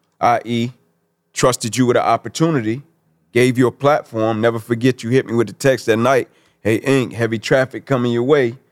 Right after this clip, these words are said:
When we did the T G I M, right? Never forget that.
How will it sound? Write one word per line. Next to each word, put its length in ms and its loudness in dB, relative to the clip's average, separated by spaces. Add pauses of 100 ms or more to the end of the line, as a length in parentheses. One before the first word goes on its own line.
(220)
When 120 -6
we 100 -2
did 260 2
the 80 -16
T 200 -2
G 180 0
I 180 4
M, 320 -4 (240)
right? 280 2 (400)
Never 280 0
forget 400 -2
that. 240 0